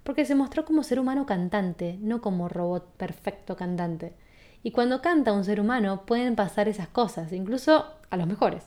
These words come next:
Entonces, si nos paramos desde el resultado, yo tendría que decir que ella no sirve para cantar solo por esa actuación,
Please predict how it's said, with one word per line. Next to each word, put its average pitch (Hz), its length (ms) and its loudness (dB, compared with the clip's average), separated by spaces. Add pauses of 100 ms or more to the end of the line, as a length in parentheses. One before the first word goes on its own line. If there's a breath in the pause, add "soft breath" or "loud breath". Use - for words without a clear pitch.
(640 soft breath)
Entonces, 208 460 0
si - 80 -2
nos 226 140 0
paramos 339 340 2
desde 196 220 2
el 180 100 -2
resultado, 214 720 0 (320 loud breath)
yo 285 100 -2
tendría 302 280 6
que 254 120 6
decir 202 280 0
que - 320 2 (220)
ella 233 200 0
no 220 160 2
sirve 226 240 4
para 180 140 0
cantar 202 400 0
solo 220 300 2
por 196 120 0
esa 196 140 0
actuación, 202 580 0